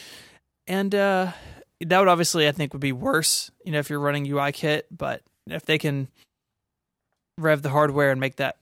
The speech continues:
system on a chip faster, then maybe it opens up some more interesting, you know, opportunities for apps to be more responsive. And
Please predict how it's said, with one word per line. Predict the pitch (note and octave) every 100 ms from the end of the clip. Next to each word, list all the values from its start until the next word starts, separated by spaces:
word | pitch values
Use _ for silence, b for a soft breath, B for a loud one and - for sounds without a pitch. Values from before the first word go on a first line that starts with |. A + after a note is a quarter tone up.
| -
system | - D3+ D3
on | C3+
a |
chip | C3+ - -
faster, | G3 A3+ - D#3 D3
then | C#3 C3+
maybe | C#3 C#3+ C#3 C3
it | C#3+
opens | C#3+ D3 C#3
up | C3+ - _ -
some | - D3
more | C#3 B2
interesting, | C#3+ C#3+ C3+ - C3 B2+ - b _ _ _ _ _
you | C#3
know, | C3
opportunities | C3+ - - C#3 B2+ A#2+
for | - C3 B2 B2 B2 - _ _ _ _ _
apps | D3 C3+ -
to | -
be | D3 B2+
more | B2 C3
responsive. | - - - B2 D3 - - F3 -
And | G#2+ F3